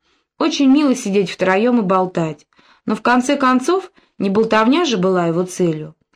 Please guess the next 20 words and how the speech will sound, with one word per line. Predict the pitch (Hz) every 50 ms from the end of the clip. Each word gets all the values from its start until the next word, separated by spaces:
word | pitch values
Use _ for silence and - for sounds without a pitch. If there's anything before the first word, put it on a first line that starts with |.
| - _
А | - - 190 226
он | 262 294 294
знал, | 269 233 233 220 190 170 160 - - -
что | - - - 196
салонный | 202 - 233 240 254 269 269 254 220 202 196 185
тон, | - - 302 370 403 403 - _ _ _
требующий | - 226 269 277 226 202 208 208 190 - - 208 185 -
маскировки | - 208 208 - - - 240 240 247 233 196 - - - 175 165 - - - _ _ -
желаний, | 175 175 190 208 247 294 359 359 285 208
всегда | 175 - - 220 214 214 302 370
мешает | 349 285 254 240 - 254 247 240 226 196
достижению | 196 202 - - - 202 175 180 214 226 220 214 208 196
цели, | 180 - - 185 170 165 165 160 165 - _ _ _ _ - - - _ _
ибо | - 220 226 214 247
лишает | 233 226 226 - - 302 311 294 269 262
слова | - - 202 196 196 196 220 233
горячности, | 214 196 196 196 202 214 208 190 180 - - 175 165 165 - - - 180 - _ _ _ _ _ _ _
а | 165 175
натиск | 185 208 226 247 254 233 202 - - - - -
пыла. | 180 175 160 160 156 156